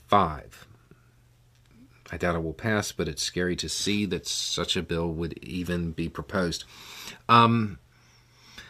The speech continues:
I think so. In fact, I think I have a video on it. If this is the thing about the librarians, um, yes, and I have a video, but it's one of the ones that keeps getting pushed back by breaking news,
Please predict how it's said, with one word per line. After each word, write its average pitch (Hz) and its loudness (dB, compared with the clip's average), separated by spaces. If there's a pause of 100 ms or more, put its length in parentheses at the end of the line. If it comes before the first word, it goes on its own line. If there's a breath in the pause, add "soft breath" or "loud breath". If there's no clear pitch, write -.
(260 loud breath)
I 107 10
think 175 6
so. 90 6
In 82 -4
fact, 104 4
I 85 2
think 104 0
I 90 -6
have 87 -2
a 80 -4
video 76 -2
on 67 -8
it. - -12
If 85 -4
this 113 4
is 113 2
the 98 0
thing 95 0
about 85 -2 (120)
the 80 0
librarians, 85 -4 (920 soft breath)
um, 73 -6 (420)
yes, 95 2
and 82 -6
I - -10
have 92 0
a 87 -2
video, 92 6
but 85 0
it's - -2
one 98 2
of 87 2
the 87 0
ones 90 0
that 82 -2
keeps - -6
getting 80 -2
pushed - -4
back 80 -2
by 73 -6
breaking 73 -8
news, 80 -6